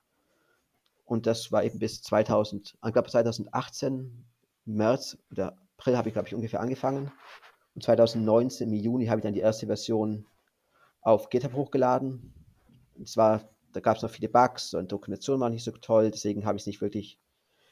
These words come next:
mit vielen Leuten geteilt, sondern nur Alternative to Ancora. Und dann im Oktober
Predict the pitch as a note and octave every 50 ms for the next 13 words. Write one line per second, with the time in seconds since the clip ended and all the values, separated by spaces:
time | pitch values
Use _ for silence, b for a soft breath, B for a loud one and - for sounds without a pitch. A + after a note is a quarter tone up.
0 | _ _ - A2+ - - C3 A2+ G#2+ A2 B2 - G#2 G2+ - A2+ G#2+ A#2 B2 A#2+
1 | - A2 G#2+ G#2 G#2 G#2 G2+ G2 - - - A2+ A#2 A#2 - G#2+ - - - A2
2 | G2+ G2+ - A2+ A#2 B2+ C#3 C#3+ D3 A#2+ - A2+ A2 - - - A2 G#2+ A2 A#2
3 | A2+ G#2+ G2 - - - - C3 C3 B2 B2 A#2+ A#2 A#2+